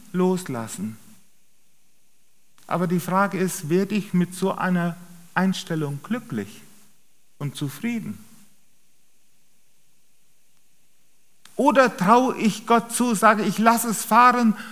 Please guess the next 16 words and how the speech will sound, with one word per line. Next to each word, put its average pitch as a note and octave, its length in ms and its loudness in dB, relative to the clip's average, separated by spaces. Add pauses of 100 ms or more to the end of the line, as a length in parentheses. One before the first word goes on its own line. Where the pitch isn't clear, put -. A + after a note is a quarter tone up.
(140)
weil G#3+ 160 6
ich G3 140 2
sage, A3 400 4
"Gott, A#3 320 0
mein G3 200 6
Vater G#3 400 4
im F#3+ 160 4
Himmel, A3+ 300 4
du D4+ 320 0
bist C#4+ 420 -2
für A3+ 200 4
mich G#3+ 380 2
zuständig F3+ 680 0
und F3+ 280 -2
du C4 260 0
weißt, A#3 420 4